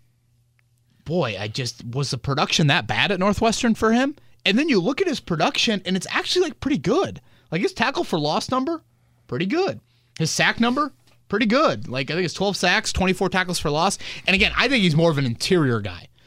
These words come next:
Now, I know six one probably scared some teams away,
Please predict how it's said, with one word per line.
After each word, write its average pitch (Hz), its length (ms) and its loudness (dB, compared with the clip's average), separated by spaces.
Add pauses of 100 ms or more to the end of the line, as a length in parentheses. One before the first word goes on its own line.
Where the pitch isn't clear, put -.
(220)
Now, 156 260 2
I 175 100 2
know 226 120 2
six - 300 0
one 170 280 2
probably 156 240 0
scared 139 260 -2
some 135 120 -4
teams 127 260 -2
away, 101 340 -8